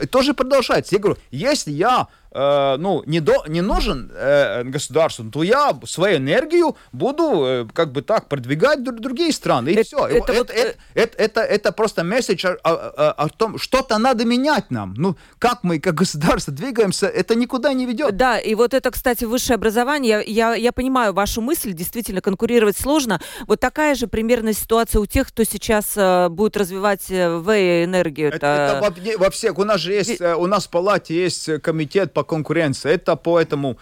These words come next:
Speaker 1: мусорному сбору, и по, по
Speaker 2: По
Speaker 1: перевозкам, и по
Speaker 2: ветрякам
Speaker 1: медицине,
Speaker 2: сейчас, да.
Speaker 1: и по энергетике. Это везде, потому что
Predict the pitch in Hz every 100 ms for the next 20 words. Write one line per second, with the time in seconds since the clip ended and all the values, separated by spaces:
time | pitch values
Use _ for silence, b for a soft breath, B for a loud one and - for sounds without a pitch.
0 | B 139 190 - 208 196 196 156 107 165
1 | 165 123 131 165 - 180 208 208 202 190
2 | 185 185 185 190 - 214 226 196 277 269
3 | 208 202 - 202 214 156 190 170 - 151
4 | 180 196 202 202 202 156 214 - 113 175
5 | 175 226 233 180 277 202 - - 202 247
6 | - 160